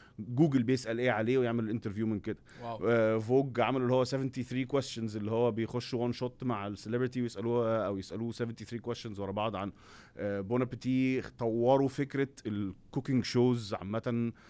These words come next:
Speaker 1: في، على يوتيوب. فهي الفكره ان هو، هي شركه كبيره عندها كذا شانل وشغاله وبتقدم انواع مختلفه من الانترتينمنت، وده الى حد كبير بالنسبه لي ال-، ال-، ال-، الموديل الذهبي، اللي هو ال-، اللي انت تحاول توصل، يعني، املي ان، ان احنا في، كبيس كيك برضه نوصل للمرحله دي، ان هو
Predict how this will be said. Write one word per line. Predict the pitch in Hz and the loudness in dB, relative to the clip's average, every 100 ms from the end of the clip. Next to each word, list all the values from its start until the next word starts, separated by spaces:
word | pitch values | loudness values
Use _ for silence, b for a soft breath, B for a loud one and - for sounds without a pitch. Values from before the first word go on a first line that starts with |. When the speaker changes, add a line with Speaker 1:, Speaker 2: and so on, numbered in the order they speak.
| B B B | B B B
Speaker 1:
في، | - 107 104 101 101 95 | -2 2 4 4 2 0
على | 80 104 104 | 0 0 0
يوتيوب. | 110 113 95 | 0 -2 -4
فهي | 107 | -2
الفكره | 104 123 | -2 0
ان | 131 | 2
هو، | 135 | 4
هي | 131 113 | 2 0
شركه | 143 135 | -4 -6
كبيره | 135 120 151 | -6 -2 0
عندها | 135 110 123 | 0 0 -2
كذا | 139 135 | -2 -4
شانل | 123 139 143 | -4 -2 -2
وشغاله | 131 110 101 127 160 180 B B B | -2 -6 -4 -2 -2 -4 B B B
وبتقدم | 104 - 143 131 147 147 151 - - | -8 0 0 0 0 0 -2 -10 -8
انواع | 107 123 | -2 0
مختلفه | 139 120 131 127 131 | 0 0 -2 -2 -2
من | 117 117 | -2 -2
الانترتينمنت، | 101 104 95 78 95 - - 87 | -2 -6 -10 -10 -10 -12 -18 -6
وده | 104 127 | -2 2
الى | 135 | 2
حد | 135 156 147 | 2 0 -2
كبير | 127 135 185 185 - B B B B B | -2 -2 -2 -4 -12 B B B B B
بالنسبه | 107 117 113 113 139 | 0 0 0 2 2
لي | 160 | 2
ال-، | 165 135 92 | -2 -2 -4
ال-، | 98 95 - | -4 -6 -6
ال-، | 98 90 82 | -6 -6 -6
الموديل | 98 98 120 135 127 | -4 0 0 2 0
الذهبي، | 92 87 104 92 80 - - | -2 -2 -2 -2 -8 -16 -14
اللي | 92 92 | -10 -4
هو | 107 | -2
ال-، | 104 98 | -2 -2
اللي | 95 90 90 | -4 -6 -12
انت | 98 | -12
تحاول | 110 131 120 | -6 -4 -4
توصل، | 107 110 101 | -6 -6 -4
يعني، | 98 98 90 87 | -4 -4 -6 -6
املي | 113 135 131 | 0 2 2
ان، | 120 110 104 | 0 -2 -4
ان | 101 | -4
احنا | 113 117 | -6 -8
في، | 107 87 | -10 -12
كبيس | - 90 120 | -12 -8 -8
كيك | - 131 | -4 -2
برضه | 127 139 | 0 0
نوصل | 120 113 117 | 0 0 -2
للمرحله | 101 98 110 98 | -4 -4 -6 -6
دي، | |
ان | 95 | -6
هو | 98 98 | -6 -8